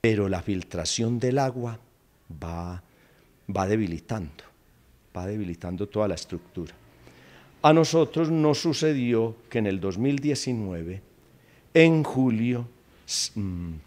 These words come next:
parte de ahí del zaguán se hundió, porque debajo de ese zaguán, que es pesebrera, pasa la quebrada.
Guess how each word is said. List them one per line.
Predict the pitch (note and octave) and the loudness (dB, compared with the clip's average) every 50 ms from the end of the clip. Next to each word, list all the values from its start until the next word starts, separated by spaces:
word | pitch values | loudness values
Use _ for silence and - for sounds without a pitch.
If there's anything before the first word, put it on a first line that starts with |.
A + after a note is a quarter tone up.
| _ _ _ _ - _ - | _ _ _ _ -20 _ 2
parte | A#2+ A#2+ A#2 A#2 A#2 - - - D3+ C#3+ B2+ | 4 4 4 4 2 -2 0 4 4 6 6
de | B2+ A2+ G2+ | 6 4 2
ahí | F2+ F2+ F#2 G#2 A2+ | 2 0 0 0 2
del | A2+ C#3 C3+ C3 | 4 4 4 4
zaguán | - - C3+ C3 C3 A2+ A#2 B2 B2 B2+ A#2 | 2 2 4 4 4 4 4 2 4 2 2
se | - - A2 | 2 2 2
hundió, | G2+ G2 G2 F#2+ A2 A#2 D#3+ D#3 A#2 F2 E2 - - - | 2 2 2 0 2 4 4 4 4 4 0 -6 -14 -8
porque | - G#2 - - - G#2 F2 - - - - - - - | -6 -6 -6 -4 -4 -6 -6 -6 -8 -14 -20 -20 -18 -16
debajo | - F#2 E2+ G#2+ G#2 G2+ A#2+ D3 D#3 D3 - D#3+ D3+ | -8 0 2 4 6 6 6 6 6 4 4 4 4
de | D3+ D3 | 4 4
ese | - - D3+ | 4 2 0
zaguán, | C#3 - C3+ C3 A#2 A2 G#2+ G2+ F#2 F2+ E2+ | 0 2 0 0 0 2 0 0 0 -2 -6
que | - A2 | -6 -6
es | G#2 - | -6 -2
pesebrera, | - D#3 C#3+ - C#3+ C#3+ C#3 C3 A#2+ A2+ G#2 A2+ A2+ A2+ - - - - - - - - - - - - - - - | 0 0 0 2 2 2 4 4 4 4 2 0 -2 -8 -10 -16 -20 -20 -20 -20 -20 -20 -20 -20 -20 -20 -20 -6 0
pasa | - G#2 F#2+ - - A2 | 2 2 2 4 4 4
la | A#2 A2 G#2 | 4 2 2
quebrada. | - - A#2+ B2+ C#3 C#3 B2 G2 D#2 C#2 C#2+ | 2 4 4 6 6 6 4 4 2 -2 -8